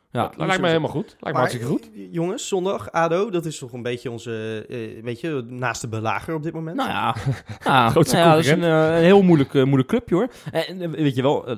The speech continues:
Speaker 1: we kunnen zoveel mogelijk penalties veroorzaken als dat we willen, want die, eh, die Panenka, Panenka Mikey, die, eh,
Speaker 3: Ja, die gaat ze niet meer
Speaker 1: <laughs>
Speaker 3: nemen,
Speaker 1: die lobt ze toch
Speaker 2: Over
Speaker 1: over, hè?
Speaker 2: Die hebben ook nog ooit eens in de, in de picture gestaan bij ons, hè? We, we, die,
Speaker 3: Ja,
Speaker 2: die, die,
Speaker 3: Rutte
Speaker 2: die
Speaker 3: wil
Speaker 2: niet
Speaker 3: die
Speaker 2: hebben
Speaker 3: heel
Speaker 2: gehad,
Speaker 3: graag
Speaker 2: hè?
Speaker 3: hebben.
Speaker 2: Oh ja, maar dat,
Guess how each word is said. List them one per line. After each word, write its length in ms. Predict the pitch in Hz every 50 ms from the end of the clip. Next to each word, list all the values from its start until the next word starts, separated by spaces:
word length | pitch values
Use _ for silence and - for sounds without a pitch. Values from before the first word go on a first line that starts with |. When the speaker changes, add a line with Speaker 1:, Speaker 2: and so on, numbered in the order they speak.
| -
Speaker 1:
we 120 | - 131 135
kunnen 200 | - 143 135 127
zoveel 200 | 131 123 147 139
mogelijk 280 | 135 127 117 120 -
penalties 340 | - 160 135 127 - 117 -
veroorzaken 640 | - 139 139 131 127 117 123 120 120 117 117 110 110 - - - _ _
als 140 | - 156 135
dat 120 | 127 117
we 80 | 120 127
willen, 300 | 123 156 147 127 131 123
want 180 | 117 120 - - _
die, 280 | - - 101 92 95 104
eh, 140 | 101 101 107 117 - _ _ _ _
die 140 | - 113 -
Panenka, 440 | - 117 117 110 113 113 120 - - - - -
Panenka 420 | - 127 120 120 123 120 - 120
Mikey, 420 | 117 117 131 160 190 185 - 226 220
die, 300 | 226 247 220 226 233 233
eh, 140 | 233 233 233
Speaker 3:
Ja, 120 | 220 214
die 140 | 233 226 180
gaat 160 | 139 135 135
ze 60 | - 143
niet 80 | 131 127
meer 80 | 131 139
Speaker 1:
<laughs> 40 |
Speaker 3:
nemen, 100 | 147 170
Speaker 1:
die 80 | 190 220
lobt 120 | 226 - -
ze 100 | 233 226
toch 180 | 208 254 226
Speaker 2:
Over 80 | 214 196 156
Speaker 1:
over, 120 | 135 120 123
hè? 60 | 147
Speaker 2:
Die 80 | 143 147
hebben 80 | 135 147
ook 40 | 185
nog 100 | 220 214
ooit 140 | 208 175 147
eens 80 | 139 131
in 160 | 139 131 127
de, 80 | 127 120
in 60 | 123
de 80 | 127
picture 240 | 120 - 131 - 127
gestaan 200 | 113 - 117 107
bij 100 | 98 92
ons, 140 | 90 92 87
hè? 80 | 95 131
We, 380 | 156 - _ _ - 113 113
we, 0 |
die, 100 | 104 120 117 120 117 123 120
Speaker 3:
Ja, 80 | 104 110
Speaker 2:
die, 120 | 120 127
die, 100 | 123 131
Speaker 3:
Rutte 100 | 127 135
Speaker 2:
die 160 | 127 120 123 127
Speaker 3:
wil 20 |
Speaker 2:
niet 80 | 156 160
Speaker 3:
die 60 | 147
Speaker 2:
hebben 0 |
Speaker 3:
heel 100 | 139 127
Speaker 2:
gehad, 180 | 127 175 208 117
Speaker 3:
graag 120 | 123 135
Speaker 2:
hè? 60 | 123
Speaker 3:
hebben. 260 | 151 190 165 127 120 - _ _
Speaker 2:
Oh 180 | - 110 110 113
ja, 120 | 113 104
maar 120 | 113 117 110
dat, 260 | 113 123 120 - -